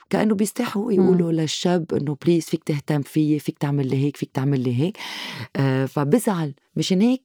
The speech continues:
Speaker 1: دايما أنا بحب حط الضوء على هيك قصص، وبحب أحكي وأتسمع أكيد، و-، وأحكي ك-، كمرة، لأنه ما في عيب. ما في عيب واحد يفكر بحاله، وما، وما في عيب،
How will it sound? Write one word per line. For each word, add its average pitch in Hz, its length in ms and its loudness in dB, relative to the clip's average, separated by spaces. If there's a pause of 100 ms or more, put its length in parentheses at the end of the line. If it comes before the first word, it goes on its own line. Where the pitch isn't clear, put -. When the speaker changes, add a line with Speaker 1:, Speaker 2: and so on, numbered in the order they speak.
(100)
Speaker 1:
دايما 180 420 4
أنا 151 280 0
بحب 160 300 0 (340)
حط - 280 -4
الضوء 139 460 2 (240)
على 127 180 2
هيك 135 320 0
قصص، 120 500 -4 (480)
وبحب 190 360 2
أحكي - 440 -2 (420)
وأتسمع 123 760 2 (260)
أكيد، 131 520 -2
و-، 123 460 0
وأحكي 170 320 -2
ك-، 156 380 -2
كمرة، 175 380 0 (320)
لأنه 139 800 -2 (840)
ما 165 80 4
في 160 160 -4
عيب. 160 320 0 (840)
ما 165 120 0
في 170 160 -2
عيب 165 320 0
واحد 156 540 0
يفكر 139 420 0
بحاله، 135 460 0
وما، 143 380 -2
وما 165 220 2
في 190 180 2
عيب، 196 360 2